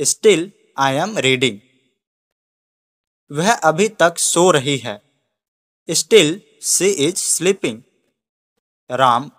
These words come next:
अभी तक दौड़ रहा है।" Still Ram is running। "हम अभी तक खेल रहे हैं।"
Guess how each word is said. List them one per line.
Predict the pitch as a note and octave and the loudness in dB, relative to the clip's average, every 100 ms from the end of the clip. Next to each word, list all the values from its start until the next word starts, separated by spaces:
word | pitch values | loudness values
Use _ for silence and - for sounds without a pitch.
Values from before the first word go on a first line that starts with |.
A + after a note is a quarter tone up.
| - | -6
अभी | D#3 G#3+ | -2 -2
तक | A#3 F3+ F#3 | 0 -2 -4
दौड़ | D3 B2 C#3 E3+ | -6 2 6 6
रहा | B2+ B2+ B2+ | 4 0 0
है।" | A2+ G#2+ - _ _ _ _ _ D#3+ | -2 -12 -16 _ _ _ _ _ -10
Still | D3 - F#3+ D3 - _ _ - | -8 -4 -4 -4 -12 _ _ -6
Ram | B2 D#3+ F#3+ | 0 0 0
is | C3+ E3 - - - | -4 -4 -4 -10 -10
running। | A2+ A#2 C3+ A#2 - _ _ _ _ _ _ _ _ _ _ | -6 -4 -4 -6 -12 _ _ _ _ _ _ _ _ _ _
"हम | G#3 A3+ | -4 -2
अभी | D#3+ D#3+ G#3+ | -2 0 0
तक | G3 F3+ - | 0 -2 -6
खेल | - F3 F#3+ | -4 0 2
रहे | D3 C3 C#3 | 2 0 -2
हैं।" | G#2+ G#2 | -4 -14